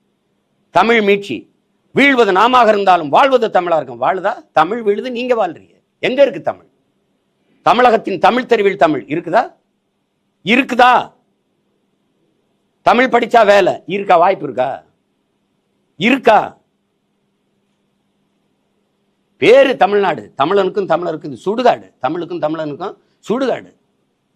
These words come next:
என்ன வச்சிருக்கீங்க? நீர், தண்ணி இருக்கா? குடிக்க தண்ணி, படிக்க பள்ளிக்கூடம், பல ஆயிரக்கணக்கான பள்ளிக்கூடங்களை மூடிக்கிட்டு வரும்போது, பல ஆயிரக்கணக்கான டாஸ்மார்க் திறந்துகிட்டு இருக்கு. குஜராத்தை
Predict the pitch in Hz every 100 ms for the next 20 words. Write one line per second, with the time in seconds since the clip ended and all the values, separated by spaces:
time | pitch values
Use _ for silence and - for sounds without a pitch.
0 | _ _ _ _ _ _ - 165 320 320
1 | 214 180 131 123 175 285 359 _ _ -
2 | 208 220 156 226 - _ _ _ _ _
3 | _ _ _ _ _ 226 196 180 196 175
4 | - _ _ _ _ _ _ _ 180 240
5 | - 180 208 170 110 - 160 226 240 226
6 | 196 185 170 156 214 220 208 190 170 240
7 | 233 165 151 123 104 117 - _ _ _
8 | _ - 233 233 202 190 165 156 202 233
9 | 185 208 - 220 262 247 165 101 85 _
10 | _ _ _ _ - 180 254 240 214 147